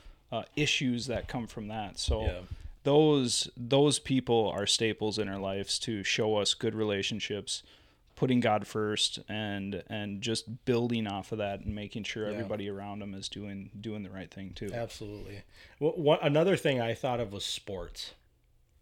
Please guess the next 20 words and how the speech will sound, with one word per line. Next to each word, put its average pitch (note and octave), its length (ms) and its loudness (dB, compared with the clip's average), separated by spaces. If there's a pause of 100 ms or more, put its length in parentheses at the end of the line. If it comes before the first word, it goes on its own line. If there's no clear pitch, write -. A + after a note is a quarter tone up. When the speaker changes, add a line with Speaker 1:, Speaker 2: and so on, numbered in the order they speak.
(140)
Speaker 1:
Yeah. A#2 280 0 (580)
Speaker 2:
You E3+ 120 12
know, D#3 160 12
like, C3+ 240 12 (300)
like D3+ 240 6
sports. B2 460 4
I, D#3 200 10 (380)
<clears throat> - 380 2
growing D3 280 10
up, C3 160 10
I, B2 100 10
I B2+ 300 6
love A#2+ 260 6
sports. B2 460 4
I A#2+ 160 2
was, A#2 240 2
uh, F2+ 280 -8
you C#3 160 0
know, G#2+ 320 0 (220)
um, G2 580 -2